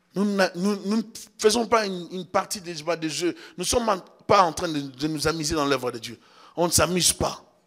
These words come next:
On sert Dieu pour de vrai. Craignons le Seigneur. Il revient bientôt. Amen.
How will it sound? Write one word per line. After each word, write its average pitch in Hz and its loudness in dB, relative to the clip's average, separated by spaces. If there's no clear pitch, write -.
On 147 -2
sert 165 2
Dieu 139 -8
pour 127 -10
de 123 -10
vrai. - -10
Craignons 170 -2
le 147 -6
Seigneur. 120 -4
Il 160 2
revient 143 -2
bientôt. - -8
Amen. 160 -6